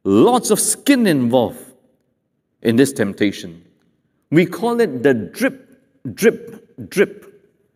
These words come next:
of slow seduction. And with all sexual sin, it's always small compromises leading to big sin. Brothers in Christ,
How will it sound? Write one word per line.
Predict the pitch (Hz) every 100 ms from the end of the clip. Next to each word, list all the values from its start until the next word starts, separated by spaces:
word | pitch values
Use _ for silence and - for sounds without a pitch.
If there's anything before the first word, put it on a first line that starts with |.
| _ _ _ -
of | 110
slow | - - 254 285 285
seduction. | - 165 101 143 - - 120 92 85 85 _ _ _ _ _ _ _ _ _ _ _ _ _ _ -
And | 90 92
with | 90
all | 107 143 156 147
sexual | - - - 117
sin, | - 110 85 80 85 _ _ _ _ _ _ -
it's | - 98
always | 98 104 110
small | - 104 156 190
compromises | - 131 110 95 87 87 92 92 - - _ _ _ _ -
leading | 95 120 113 107 101 101 - _
to | -
big | 85 92 -
sin. | - 87 76 73 _ _ _ _ _ _ _ _ _ _ _ _ _ _ _ _ _ _ _ _ _ _ _ _ _ _ _ _ -
Brothers | 104 110 113
in | 120
Christ, | 113 110 113 - - -